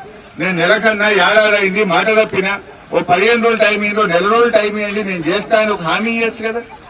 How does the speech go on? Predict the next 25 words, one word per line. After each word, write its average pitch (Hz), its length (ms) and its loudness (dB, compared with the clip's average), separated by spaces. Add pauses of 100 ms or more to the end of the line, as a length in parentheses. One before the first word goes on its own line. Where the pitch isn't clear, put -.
(360)
చర్చలకు 277 380 0
పిలిచి 202 280 -2
మాట్లాడొచ్చు 220 680 2
కదా. 233 220 2 (540)
అంటే 220 160 -2
ఈ 214 40 0
ప్రభుత్వం 220 480 0
ఎట్లున్నదో 226 360 0
మీరే 214 400 0
గమనించండి. 185 540 -2 (680)
అన్ని 226 320 0
వర్గాలను 240 560 2
మోసం 208 320 -2
చేసింది. 147 400 -4 (800)
ఇవాళ 185 220 2
సర్వశిక్ష 214 540 0
అభియాన్ 214 380 2
ఉద్యోగుల 226 380 0
విషయంలో 220 560 0 (480)
ఆ 160 140 2
రోజు 233 300 2
మాట 220 280 2
ఇచ్చి 220 520 0 (400)
మాట 196 260 0
తప్పింది. 196 400 -4